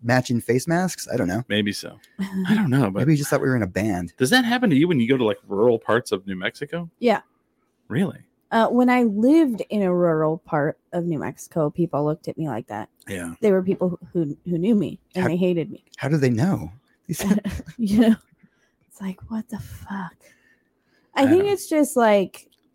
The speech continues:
Speaker 3: uh, how do I put this without sounding like an asshole? I think, like, in those areas, like, people know the people they grew up with, they
Speaker 2: Oh,
Speaker 3: know, like,
Speaker 2: gotcha.
Speaker 3: and then on top of that, like, they all kinda look the same.
Speaker 2: They all have that, like,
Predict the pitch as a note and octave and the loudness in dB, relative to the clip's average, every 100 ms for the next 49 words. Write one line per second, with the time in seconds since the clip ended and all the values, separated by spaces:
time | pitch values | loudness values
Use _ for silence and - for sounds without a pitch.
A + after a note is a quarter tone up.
0 | _ _ _ _ _ F#3+ F#3+ F#3 F#3 F3+ | _ _ _ _ _ -8 -4 -2 -2 -2
1 | G#3+ G#3+ A3 - F3+ F3 F3 F3 D#3+ - | -2 0 0 -2 -4 -4 -4 -4 -6 -6
2 | E3 E3 D#3 D3 E3 C#3+ D#3 C3 B2 _ | -8 -6 -8 -8 -10 -10 -12 -14 -16 _
3 | _ _ - B3+ C4+ F4+ D#4+ C#4+ A#3 - | _ _ -4 2 4 4 4 2 0 -2
4 | A#3 A3 G3+ G3 G3 F#3+ F3+ F3+ F#3 G#3 | 0 2 4 4 2 2 4 4 4 4
5 | A3 G#3+ F#3 F3 - _ _ A3+ G#3 G#3 | 2 2 2 2 -4 _ _ -4 -2 0
6 | G3 G3 F3+ F3 F3 F3 F3 - _ - | 2 4 4 4 4 4 2 -2 _ -10
7 | F3+ F3+ F3 F#3+ E3+ E3+ E3+ F3+ F3 E3+ | 0 0 0 -2 0 2 2 2 2 4
8 | A#3 A#3+ A#3 A3+ G#3 F3+ G3 F#3+ F3 E3+ | 2 0 0 0 2 2 4 4 2 2
9 | E3+ E3+ - - _ _ G3+ G#3+ A3+ A3+ | 0 -2 -6 -18 _ _ 0 4 4 4
10 | G3+ G3 - F#3+ G3+ G#3 G#3+ G#3+ - G3 | 2 -2 0 0 2 2 4 4 2 0
11 | E3 F3+ F3 A3 - D#4 D4 F3 D#3+ B2+ | 2 2 4 2 2 4 4 2 0 0
12 | - F#3 E3 - - E3 D#3 F#3 B3+ D#4 | 0 0 0 -2 -2 0 2 4 4 2
13 | _ - - B2 G#2+ A#2 G2+ F#2+ G2+ | _ -12 0 2 4 2 0 0 -4